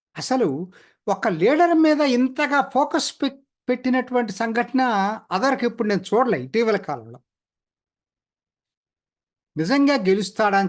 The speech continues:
చూస్తే, నేను ఇప్పుడు చెప్తున్న లక్ష మెజారిటీకి తక్కువ కాకుండా గెలుస్తాడు. లక్ష పైనే ఉంటది ఇటువంటి పరిస్థితుల్లో. ఎంత అనేది హీన ఎవరిష్టం వాళ్ళది. కాకపోతే కొన్ని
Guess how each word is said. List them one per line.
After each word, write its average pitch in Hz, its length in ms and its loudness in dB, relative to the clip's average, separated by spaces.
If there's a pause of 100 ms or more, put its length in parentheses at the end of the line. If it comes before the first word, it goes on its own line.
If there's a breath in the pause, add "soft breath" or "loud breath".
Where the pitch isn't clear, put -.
చూస్తే, 190 280 -6
నేను 196 300 2
ఇప్పుడు 175 200 -6
చెప్తున్న 165 440 -4
లక్ష 165 600 -4
మెజారిటీకి 226 1040 0
తక్కువ - 640 0
కాకుండా 202 500 0
గెలుస్తాడు. 127 560 -10 (1120)
లక్ష - 420 -8
పైనే 208 560 0
ఉంటది 160 400 -2
ఇటువంటి 190 260 -2
పరిస్థితుల్లో. 190 680 -4 (300 loud breath)
ఎంత 214 280 0
అనేది 277 300 2
హీన 226 180 0
ఎవరిష్టం 190 840 -2
వాళ్ళది. 135 440 -6 (380 soft breath)
కాకపోతే 302 500 0 (260)
కొన్ని 262 840 4